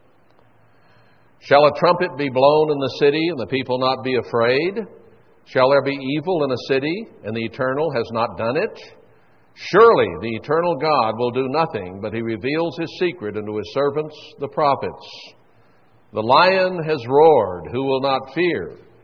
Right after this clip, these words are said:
The Eternal God has spoken, who can but prophesy?" We read these dire prophecies in Isaiah, Jeremiah, Ezekiel, Daniel, and the minor prophets, and so on. How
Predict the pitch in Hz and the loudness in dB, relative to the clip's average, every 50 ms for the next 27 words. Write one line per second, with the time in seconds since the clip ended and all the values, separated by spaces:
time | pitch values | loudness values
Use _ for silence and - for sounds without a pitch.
0 | _ _ _ - 110 113 110 107 - 139 139 139 143 135 117 131 139 143 147 143 | _ _ _ -12 -8 -8 -8 -6 -4 -4 -2 -2 -2 -2 0 2 4 4 4 4
1 | 131 131 123 - - - - 170 180 170 - - 92 80 78 80 85 - 156 160 | 0 -2 -8 -10 -6 0 2 2 2 2 -2 -8 -12 -12 -14 -14 -8 -4 -4 -2
2 | 156 147 - - - 190 196 190 175 143 143 147 151 143 151 170 165 - - 175 | -2 -4 -6 -8 -6 -4 -2 0 0 0 -2 -2 -4 -4 -2 -4 -2 -2 0 0
3 | 185 202 208 - 180 147 - - 143 127 117 104 95 85 80 - - - - _ | 2 2 0 -2 -6 -8 -6 -2 -2 0 0 0 -2 -6 -10 -16 -20 -20 -20 _
4 | _ _ _ _ _ _ _ _ _ _ _ _ _ _ _ _ _ _ _ _ | _ _ _ _ _ _ _ _ _ _ _ _ _ _ _ _ _ _ _ _
5 | _ _ - 135 143 135 160 185 196 185 - 170 160 147 139 131 113 - - - | _ _ -10 -8 -6 -2 0 0 0 0 0 -2 -2 -2 -4 -6 -8 -12 -16 -20
6 | - - 110 101 113 127 147 180 190 185 165 139 131 113 - - 160 185 208 208 | -20 -20 -8 -2 0 2 4 4 2 2 2 0 0 -2 -4 -2 -2 0 0 -2
7 | - 135 113 - 123 110 107 95 95 110 107 110 117 117 113 104 120 123 120 113 | -2 -6 -10 -8 -8 -8 -8 -8 -6 -6 -6 -4 -4 -4 -6 -6 -4 -4 -4 -4
8 | 101 107 117 117 117 113 113 113 117 120 120 110 95 113 120 120 117 110 113 104 | -4 -6 -6 -6 -4 -4 -4 -4 -4 -4 -4 -6 -6 -8 -8 -8 -8 -10 -10 -8
9 | 107 104 107 110 117 123 123 120 120 117 113 113 110 110 113 110 113 117 123 120 | -8 -6 -6 -6 -6 -6 -6 -6 -4 -4 -4 -4 -4 -6 -8 -8 -6 -6 -6 -6
10 | 117 113 117 123 123 120 117 120 131 123 - - 117 117 110 - 151 160 170 160 | -6 -8 -6 -4 -4 -4 -4 -6 -8 -12 -12 -14 -18 -18 -10 -6 -4 -2 0 0
11 | 143 131 127 135 147 151 135 - - - - - _ _ _ - - 160 175 - | 0 -2 -2 -4 -4 -8 -10 -16 -20 -20 -20 -20 _ _ _ -4 2 4 4 4